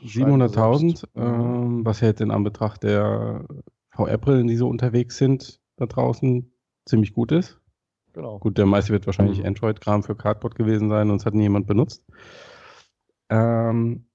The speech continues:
Speaker 1: aber sie haben halt gesagt, okay, unsere Mitbewerber, die sind so viel stärker und so viel besser finanziert, wir müssen es nicht mehr weiter versuchen, wir kommen eh nicht durch.
Speaker 2: Mhm.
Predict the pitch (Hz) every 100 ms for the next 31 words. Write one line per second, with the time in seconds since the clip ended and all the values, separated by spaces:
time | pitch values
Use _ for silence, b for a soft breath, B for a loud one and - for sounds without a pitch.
0 | _ 113 110 117 123 120 117 123 117 135
1 | 117 - - - 113 123 113 - - 120
2 | 113 107 104 117 120 113 123 117 185 -
3 | - - 117 123 120 107 120 123 113 117
4 | 117 113 113 127 110 110 113 113 113 110
5 | - 104 98 104 - 101 123 120 104 107
6 | 104 98 95 - 107 - _ _ _ _
7 | 127 113 95 92 135